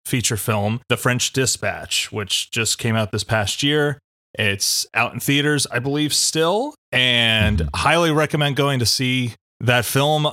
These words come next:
Speaker 1: if you're, especially if you're a Wes Anderson f-, fan like I am. I've been following his work for a while now. Um, since at least Darjeeling Limited and Royal Tannenbaums,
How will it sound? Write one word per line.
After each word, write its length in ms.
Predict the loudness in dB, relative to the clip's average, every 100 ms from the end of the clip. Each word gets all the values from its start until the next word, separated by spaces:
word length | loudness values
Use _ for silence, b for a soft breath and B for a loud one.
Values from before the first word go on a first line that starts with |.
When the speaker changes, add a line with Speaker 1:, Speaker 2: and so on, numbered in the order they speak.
| -2
Speaker 1:
if 260 | -2 -2 -2
you're, 120 | -4
especially 440 | -2 0 2 2 0
if 100 | 2
you're 80 | 2
a 40 | 2
Wes 220 | 2 2
Anderson 560 | 0 2 0 0 0 0
f-, 60 |
fan 640 | -2 -8 -4 -2 0 0 2
like 200 | 0 2
I 160 | 0 2
am. 360 | 2 0 0 0
I've 320 | 2 2 0
been 220 | 0 0 0
following 380 | 0 2 2
his 180 | 0 0
work 380 | 0 -2 -2 -8
for 340 | -8 -4 -4 -2
a 80 | -4
while 460 | -2 0 2 2 2
now. 360 | 2 2 0 -6 _ _ _
Um, 480 | 0 2 2 0 -2
since 400 | -2 0 0 -2
at 200 | -2 0
least 240 | 0 0
Darjeeling 600 | 0 0 2 2 2 2
Limited 520 | 2 0 0 0 0 -2
and 580 | -2 0 0 0 -2 -10 _
Royal 260 | 0 0 0
Tannenbaums, 920 | 0 0 2 2 0 0 -2 -2